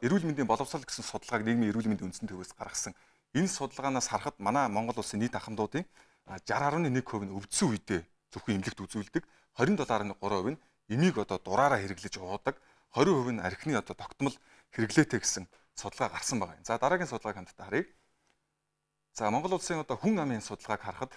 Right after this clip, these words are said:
одоо яг энэ саяны хэлсэн, а, одоо буруу зуршлуудаасаа болоод ахмадууд маань нийт хүн амын Долоохон хувийг эзэлж байгаа ийм дүр зураг ажиглагдчих. Тэгэхээр энэ бол ахмадууд маань залуу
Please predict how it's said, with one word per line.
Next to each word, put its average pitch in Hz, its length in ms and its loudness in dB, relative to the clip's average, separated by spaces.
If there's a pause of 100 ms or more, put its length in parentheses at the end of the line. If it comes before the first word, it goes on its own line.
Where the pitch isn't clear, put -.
одоо 101 240 -2
яг 147 160 2
энэ 139 240 0
саяны 165 400 0
хэлсэн, - 400 -4 (320)
а, 104 80 2
одоо - 160 -10
буруу 123 240 6
зуршлуудаасаа 110 560 -4
болоод 92 320 -2 (240)
ахмадууд 143 480 0
маань 127 240 -2
нийт 156 240 -2
хүн 107 160 0
амын 98 160 -4 (260)
Долоохон 147 400 2
хувийг 104 300 0
эзэлж - 300 -8
байгаа 95 180 -4 (380)
ийм 127 160 4
дүр 107 160 -4
зураг - 260 -12 (300)
ажиглагдчих. 101 560 -2
Тэгэхээр 120 240 4
энэ 226 80 6
бол 214 160 2
ахмадууд 180 320 -2
маань 170 160 -2
залуу 151 240 -2